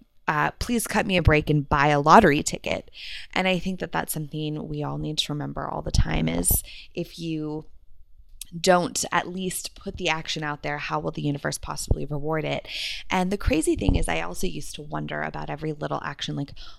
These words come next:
why post on Instagram? Why is that person posting on Instagram? Why is that person bothering with this or that? Uh, and the truth is, like, like, where is that gonna get them? How much money are they making from that? Uh, what is the end goal? What I realized ultimately is that you really shouldn't strive for goals. You should strive for reps.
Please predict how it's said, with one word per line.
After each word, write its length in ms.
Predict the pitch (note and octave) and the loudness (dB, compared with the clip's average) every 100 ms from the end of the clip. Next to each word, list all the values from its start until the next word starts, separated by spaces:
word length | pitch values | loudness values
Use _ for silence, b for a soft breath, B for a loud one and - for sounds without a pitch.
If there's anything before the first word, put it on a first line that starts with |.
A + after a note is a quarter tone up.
| - | -2
why 260 | A3 B3 | 6 6
post 300 | - A3 - | 6 2 2
on 80 | E3+ | 0
Instagram? 480 | D#3+ - - D#3 E3 | 0 -6 -6 -6 -2
Why 160 | F3 | 0
is 100 | G3+ | 0
that 140 | F#3+ - | 0 -4
person 260 | D#3 D#3 | -4 -6
posting 260 | D#3 D3+ D#3+ | -10 -12 -10
on 100 | D3+ | -8
Instagram? 440 | D#3 - D#3 D#3 | -6 -6 -4 -2
Why 220 | E3 F#3 F#3+ | 2 4 4
is 140 | F#3+ | 2
that 160 | E3+ - | 0 0
person 300 | D#3 D#3 D3+ | 0 -4 -4
bothering 460 | D3 C#3+ D3 C#3+ | -6 -6 -8 -8
with 160 | C#3+ - | -10 -10
this 260 | D3+ - | -8 -6
or 80 | C#3+ | -8
that? 300 | C#3 C#3+ C#3+ B B B B B | -6 -6 -6 B B B B B
Uh, 120 | F#3+ - | -6 -2
and 120 | G#3+ | 0
the 60 | A3+ | 0
truth 280 | - F4+ | 0 0
is, 260 | F4+ D4+ A#3 B - | 0 -4 -6 B -8
like, 200 | A3+ - - | -8 -8 -10
like, 120 | G#3 | -4
where 260 | G3 G#3 G#3+ | 4 6 6
is 80 | |
that 160 | G3+ F3 | 6 4
gonna 160 | D#3+ D#3+ | 4 2
get 160 | - | -2
them? 140 | E3 E3+ | -2 -2
How 140 | E3+ | 0
much 180 | F3 D#3+ | 4 4
money 400 | D3+ D#3 D#3 D3 | 6 6 8 10
are 100 | D3+ | 8
they 120 | D3 | 6
making 340 | B2 - E3+ | 2 2 2
from 180 | E3 D3+ | 4 4
that? 320 | D#3 D3 - - | 4 0 -2 -6
Uh, 140 | D3 | 0
what 180 | D3 F#3 | 4 4
is 100 | E3+ | 4
the 100 | D3+ | -2
end 180 | D3 C#3+ | -4 -4
goal? 460 | C#3 - - - B B B B | -4 -2 -4 -6 B B B B
What 180 | - A3+ | 4 8
I 100 | A#3 | 10
realized 600 | A3+ C#4 F#4 E4+ G#3 G3+ | 8 6 6 10 10 8
ultimately 640 | - G#3+ A3+ G3 F3 F3 D#3+ | 6 4 4 4 2 2 4
is 180 | E3+ D#3+ | 2 4
that 220 | E3 - | 2 2
you 160 | F3 | 0
really 280 | F#3 G#3+ B3+ | 2 2 2
shouldn't 340 | B3 A3 G3+ - | 4 4 2 0
strive 320 | - D#3 D#3 | -2 -2 -2
for 140 | D#3 | -6
goals. 440 | - - - G#3+ - | -4 -4 -4 -4 -4
You 60 | |
should 240 | E3 E3+ - | -2 -4 -4
strive 300 | - D#3 D3+ | -4 -4 -4
for 180 | D3+ | -6
reps. 540 | C#3 C#3 - - - | -6 -6 -6 2 2